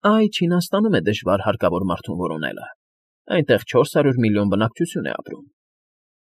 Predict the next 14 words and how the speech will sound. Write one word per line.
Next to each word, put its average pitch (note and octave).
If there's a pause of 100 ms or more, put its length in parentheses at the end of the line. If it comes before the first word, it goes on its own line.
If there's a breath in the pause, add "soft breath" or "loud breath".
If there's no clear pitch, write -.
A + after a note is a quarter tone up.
իսկ A2+
մեզանում G2+
հեշտ -
է, - (640)
ընդամենը B2
հարյուր A2+
վաթսուն G2
միլիոն C2+
միայն, C#2+ (580)
երեք B3+
անգամ D#3
հեշտ, -
քան -
Չինաստանում։ -